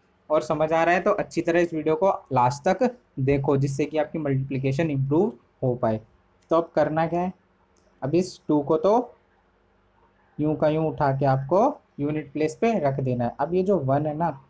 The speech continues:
इसको ऐड करना है आपने इसके अंदर, अपने सिक्स के अंदर। तो सिक्स और वन कितना होता है, सिक्स और वन होता है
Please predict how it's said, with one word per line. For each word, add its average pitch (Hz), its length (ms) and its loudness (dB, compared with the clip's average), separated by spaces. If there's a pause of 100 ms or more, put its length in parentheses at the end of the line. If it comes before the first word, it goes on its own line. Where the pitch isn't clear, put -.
(140)
इसको 165 280 0
ऐड 151 300 2
करना 156 240 2
है 147 40 4
आपने 175 280 0 (120)
इसके - 260 -8
अंदर, 110 300 -2 (440)
अपने 180 360 0 (200)
सिक्स 151 260 -4
के 151 100 -2
अंदर। 131 180 0
तो 135 100 -10
सिक्स - 340 -8
और 170 140 4
वन 165 200 0
कितना 185 280 -2
होता 185 240 0
है, 139 100 2
सिक्स - 280 -8
और 147 100 0
वन 139 180 0
होता 135 320 0
है 226 160 0